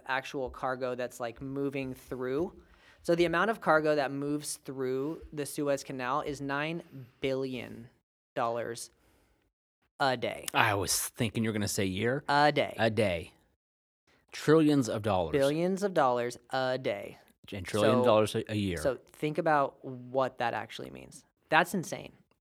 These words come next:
Speaker 2: Yeah.
Speaker 1: So every hour, it costs something like three hundred million dollars
Speaker 2: Who pays that?
Speaker 1: that it was stuck. These companies are, e-, I mean, they're eating it. What are you supposed to do?
Speaker 2: And Jimmy, who was driving the Ever
Speaker 1: Dude,
Speaker 2: Given.
Speaker 1: is Jimmy still <laughs> driving? I don't know.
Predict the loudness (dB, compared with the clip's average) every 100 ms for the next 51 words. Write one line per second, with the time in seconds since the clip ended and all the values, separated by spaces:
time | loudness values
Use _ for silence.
0 | _ _ _ _ -2 0 2 4 6 6
1 | 4 2 2 4 4 2 -2 -6 -4 -2
2 | -2 -2 -6 -4 -6 -10 -12 -10 -8 -10
3 | -10 -12 -12 -16 -14 -12 -12 -14 -8 -4
4 | -2 -2 -2 -6 -12 -4 -4 -4 -6 -10
5 | -10 -12 _ -8 -6 -4 -6 -4 -4 -4
6 | -6 -8 -8 -6 -6 -6 -6 -8 -10 -12
7 | -8 -8 -8 -10 -10 -12 -14 _ _ -6
8 | -6 -4 -2 0 0 0 -6 _ _ _
9 | _ -4 -4 -6 -2 4 6 6 6 6
10 | 6 8 6 4 0 0 -2 -4 -4 -4
11 | -6 -4 -4 -4 0 0 0 -2 -4 -2
12 | -2 -2 0 0 0